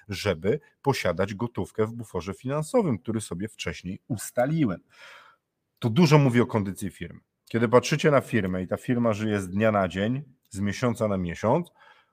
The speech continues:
to jest to biznes, który jest ryzykowny, żeby w niego inwestować. To jest to biznes, który jest ryzykowny w wielu wypadkach, żeby z nim współpracować. Bo jeśli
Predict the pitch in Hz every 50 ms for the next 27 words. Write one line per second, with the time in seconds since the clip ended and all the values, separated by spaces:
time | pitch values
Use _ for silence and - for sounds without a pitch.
0 | _ _ _ _ _ _ _ _ - 104 101 107 117 127 135 113 101 104 101 -
1 | - 135 123 104 92 87 82 85 101 113 117 - _ - 104 92 92 87 80 -
2 | - 85 87 80 85 80 - 226 214 180 143 104 87 90 85 85 80 80 85 82
3 | 80 80 82 80 78 85 82 - - 95 87 _ _ _ _ - - 101 104 -
4 | - 131 104 95 101 98 92 87 107 117 117 - - 120 107 113 110 104 - 110
5 | 104 113 104 110 117 - - 120 104 90 82 90 95 104 120 - - - - 90
6 | 90 90 90 101 113 113 120 117 117 123 113 113 101 - - - 110 98 98 110
7 | 104 107 101 95 104 104 98 - - - 110 101 92 - 107 113 - - - 269
8 | 226 117 90 85 - - _ - - - - - - - - _ - 98 104 95
9 | - - 110 113